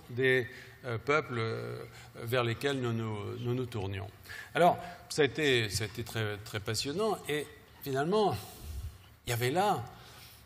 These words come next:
quelque chose qui était de l'ordre, justement, d'un point de vue littéraire, d'un point de vue culturel, extraordinairement riche.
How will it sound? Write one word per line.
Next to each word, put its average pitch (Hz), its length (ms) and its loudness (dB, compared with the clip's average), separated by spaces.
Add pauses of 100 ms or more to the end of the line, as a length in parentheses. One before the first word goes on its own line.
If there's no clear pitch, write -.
(160)
quelque 120 260 0
chose 170 460 2
qui 110 420 0 (720)
était 151 320 -2
de 113 100 0
l'ordre, 113 560 2
justement, 117 540 -2
d'un 110 80 -4
point 104 180 -6
de 104 80 -6
vue 110 320 -2 (840)
littéraire, 139 560 2
d'un 104 120 -4
point 107 200 -2
de 107 80 -2
vue 107 380 0 (100)
culturel, 139 600 -2 (240)
extraordinairement 120 760 -2
riche. 175 400 -2